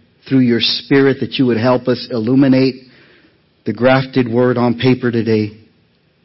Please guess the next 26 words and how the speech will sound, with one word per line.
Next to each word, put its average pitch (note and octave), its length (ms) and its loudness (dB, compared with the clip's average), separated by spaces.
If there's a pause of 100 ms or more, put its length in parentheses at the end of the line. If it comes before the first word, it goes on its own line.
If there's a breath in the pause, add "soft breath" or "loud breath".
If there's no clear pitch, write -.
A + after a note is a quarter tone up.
(1400)
Allow B2 260 0
it B2+ 120 0
to B2 100 -6
become A#2+ 380 0
life A#2 600 -2 (140)
to A2+ 160 0
us. - 400 -6 (2000 soft breath)
And, A#2+ 160 0 (160)
Father, B2+ 340 2
we B2 720 0
know C3 420 4
that A#2+ 200 0
there B2 180 2
is A#2 140 -2
a A2+ 60 -4
purpose B2+ 560 -2
in G#2+ 140 -4
Thomas. B2+ 680 -4 (2250 soft breath)
As A#2+ 220 -2
all, C#3 400 4
as A#2+ 140 2
your C3 160 4
word C#3 240 4
says, C3 260 0
all C3+ 300 0
Scripture C#3 840 -2